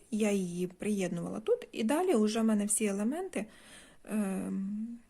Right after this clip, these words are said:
ось ці рядочки в мене вже йдуть, чіпляються за цю бісериночку. Е, є багато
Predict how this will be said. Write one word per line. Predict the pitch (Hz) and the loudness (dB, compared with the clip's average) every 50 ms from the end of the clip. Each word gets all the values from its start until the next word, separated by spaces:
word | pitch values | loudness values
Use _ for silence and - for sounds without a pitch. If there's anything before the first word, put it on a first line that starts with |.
| _ _ _ - - - | _ _ _ -20 -14 -6
ось | - 202 185 - | -4 -2 -2 -2
ці | - - - 180 165 - - | -4 -4 -6 -6 -8 -8 -6
рядочки | - 196 196 220 320 480 466 - - - | -4 -2 0 4 4 4 4 2 0 0
в | 214 | 0
мене | 226 269 320 330 214 | 2 2 0 -2 0
вже | 202 214 214 220 | 0 0 2 2
йдуть, | 214 190 185 220 247 254 - - - - - | 0 -2 -2 -4 -4 -4 -6 -10 -20 -18 -16
чіпляються | - - 214 - 220 226 220 202 202 175 180 | -16 -14 -6 -4 -2 -2 -2 -2 -4 -4 -4
за | 185 214 214 | -4 -4 -2
цю | 214 - - - | -2 -4 -4 -4
бісериночку. | 214 208 196 - - 170 - - - 220 220 - - - - - _ _ _ _ _ _ - - _ - - _ _ _ - - - - - - - - - - - - - - - - 220 | -4 -2 -2 -2 -2 -4 -6 -8 -10 -10 -12 -14 -16 -18 -20 -20 _ _ _ _ _ _ -20 -20 _ -20 -20 _ _ _ -20 -20 -20 -20 -20 -20 -20 -20 -20 -20 -20 -20 -20 -20 -10 -4 0
Е, | 214 208 | 0 2
є | 214 214 247 285 294 | 2 2 2 2 4
багато | 226 220 220 220 208 196 - - 190 185 175 - | 4 4 4 4 4 2 0 0 -2 -2 -2 -4